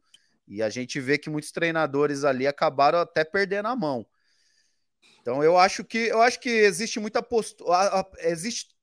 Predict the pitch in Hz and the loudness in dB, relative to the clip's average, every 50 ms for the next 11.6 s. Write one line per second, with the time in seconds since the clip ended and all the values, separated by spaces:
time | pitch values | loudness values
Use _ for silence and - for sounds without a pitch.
0 | - - - - 240 262 254 - 247 208 170 190 220 214 185 160 170 190 - - | -20 -14 -4 -2 -2 -2 -2 -4 -6 -6 -4 -6 -6 -8 -8 -10 -12 -10 -6 -6
1 | 202 196 190 - - 185 139 117 117 113 104 95 92 101 113 123 120 _ - 127 | -6 -6 -4 -6 -8 -8 -6 -6 -6 -6 -6 -8 -10 -12 -12 -12 -12 _ -16 -20
2 | 120 _ 120 107 117 110 - 127 117 113 151 180 - - 202 190 175 143 117 95 | -20 _ -20 -18 -16 -10 -8 -8 -8 -8 -10 -12 -12 -12 -10 -8 -8 -8 -8 -10
3 | 85 - _ _ _ _ _ _ _ _ _ _ _ _ - 143 - - 220 - | -12 -16 _ _ _ _ _ _ _ _ _ _ _ _ -10 -10 -8 -6 -6 -6
4 | - - - 196 185 - - 214 240 233 - - 208 214 214 208 185 185 214 220 | -6 -4 -4 -4 -4 -4 -6 -8 -8 -4 0 2 2 2 2 0 -2 -6 -8 -10
5 | - 190 - - 226 220 220 - 202 180 147 170 190 180 180 180 - - 190 165 | -12 -10 -4 -2 -2 -2 -2 -4 -6 -6 -6 -8 -8 -8 -10 -12 -6 -2 -2 -2
6 | 139 139 147 160 175 180 165 160 170 170 180 - - 151 143 123 117 107 95 - | -2 -2 -2 -2 -2 -4 -6 -8 -10 -12 -14 -12 -8 -6 -6 -6 -6 -8 -12 -14
7 | 101 95 101 98 - - - 101 95 98 117 139 139 156 156 147 147 156 151 147 | -16 -14 -12 -10 -8 -8 -8 -8 -10 -10 -10 -10 -8 -10 -8 -6 -6 -6 -6 -6
8 | 147 139 123 117 123 123 _ 131 123 117 107 107 113 127 135 135 131 139 131 127 | -8 -8 -8 -8 -10 -10 _ -8 -6 -6 -6 -6 -6 -6 -6 -6 -8 -10 -10 -8
9 | 139 143 147 151 151 - 131 123 - 90 101 - - 139 135 - 151 123 135 143 | -10 -10 -10 -12 -12 -12 -14 -14 -12 -12 -14 -8 -8 -8 -6 -6 -4 -4 -4 -4
10 | 143 - 139 131 131 131 135 135 143 147 143 131 135 139 - - - 180 170 147 | -4 -4 -4 -4 -2 -4 -4 -4 -4 -4 -2 -4 -4 -6 -8 -8 -8 -6 -4 -2
11 | 123 120 117 117 - - _ _ - 85 85 78 | 0 0 0 -2 -4 -12 _ _ -18 -18 -18 -18